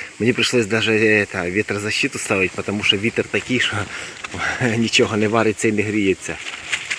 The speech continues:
Ще я вчора їхав по дорозі, бачу, коротше, а тут кругом поля, поля, поля.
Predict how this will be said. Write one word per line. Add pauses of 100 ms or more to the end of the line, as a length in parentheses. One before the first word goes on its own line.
(580)
Ще
я
вчора
їхав
по
дорозі,
бачу,
коротше, (640)
а
тут
кругом
поля,
поля,
поля.